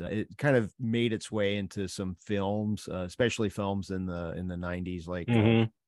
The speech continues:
Speaker 1: Matrix and The Truman Show.
Speaker 2: Right.
Speaker 1: And Blade Runner even. Philip K. Dick was really big on
Speaker 2: Yeah, yeah.
Speaker 1: justice. Yeah.
Speaker 2: Yeah, Philip K. Dick was amazing.
Speaker 1: Yeah, he was, he was. So I know that in the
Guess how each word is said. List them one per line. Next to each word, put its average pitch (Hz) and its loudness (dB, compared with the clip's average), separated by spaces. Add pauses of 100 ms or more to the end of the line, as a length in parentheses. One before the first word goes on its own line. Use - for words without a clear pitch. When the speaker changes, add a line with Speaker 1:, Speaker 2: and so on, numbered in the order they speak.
(140)
Speaker 1:
Matrix 101 -8
and 87 -8
The 82 -8
Truman 104 0
Show. 92 -2 (220)
Speaker 2:
Right. 104 4 (380)
Speaker 1:
And 87 -8
Blade 104 0
Runner 104 0
even. 98 -2
Philip 104 -2
K. 95 -4
Dick 92 -4
was 92 -4
really 95 -4
big 87 -6
on 85 -8
Speaker 2:
Yeah, 113 4 (120)
yeah. 98 0
Speaker 1:
justice. - -14 (420)
Yeah. 87 -14 (560)
Speaker 2:
Yeah, 87 -4 (260)
Philip 98 0
K. 80 -4
Dick 76 -4
was 76 -6
amazing. 80 -4 (340)
Speaker 1:
Yeah, 101 0
he 101 -4
was, 87 -6
he 92 -6
was. 85 -8 (480)
So 143 4
I 151 2
know 233 2
that 156 4
in 131 4
the 110 2